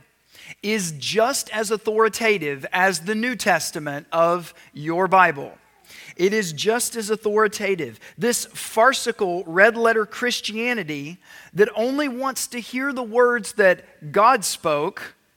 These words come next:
think about that for just a minute, are one of the reasons that we as Christians in America are in the mess that we're in.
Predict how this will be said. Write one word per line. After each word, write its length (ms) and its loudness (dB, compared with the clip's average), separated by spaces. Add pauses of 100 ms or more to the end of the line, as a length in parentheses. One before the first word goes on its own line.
(380)
think 260 -14
about 280 -10
that 200 -12
for 140 -14
just 380 -10
a 20 -12
minute, 480 -10 (920)
are 140 4
one 300 0
of 140 -2
the 100 -4
reasons 840 -4
that 300 0
we 500 -2
as 300 -2 (100)
Christians 720 -6
in 180 -4
America 560 2
are 240 0
in 260 -2
the 100 0
mess 420 -2
that 220 -6
we're 180 -2
in. 440 -10